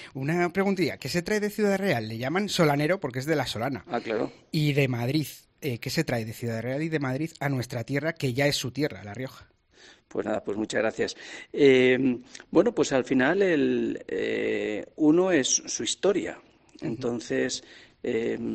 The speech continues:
Speaker 2: uno no da lo que no tiene. Y lo que tiene, pues lo ha recibido de otras muchas, eh, personas y, y
Speaker 1: Ujú.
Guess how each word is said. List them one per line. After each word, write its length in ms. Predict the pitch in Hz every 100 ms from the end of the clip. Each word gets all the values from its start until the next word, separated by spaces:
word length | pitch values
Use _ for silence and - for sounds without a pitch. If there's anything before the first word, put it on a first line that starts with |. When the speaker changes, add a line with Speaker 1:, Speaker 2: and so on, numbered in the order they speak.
| 110 113
Speaker 2:
uno 240 | - 131 151
no 180 | 143
da 180 | 131 139
lo 180 | 123 120
que 120 | -
no 120 | 117
tiene. 500 | 110 160 160 110 101 - - - _ -
Y 320 | - 127 127
lo 140 | 123 131
que 120 | 131
tiene, 400 | - 139 131 147
pues 200 | 147 123
lo 100 | 117
ha 40 | 120
recibido 560 | 117 - 120 117 120
de 80 | 113
otras 200 | 120 117
muchas, 540 | 113 113 - 120 120 127
eh, 340 | 113 110 107
personas 680 | - 104 - 139 120 98 -
y, 20 |
y 400 | 110 104 101
Speaker 1:
Ujú. 20 | 107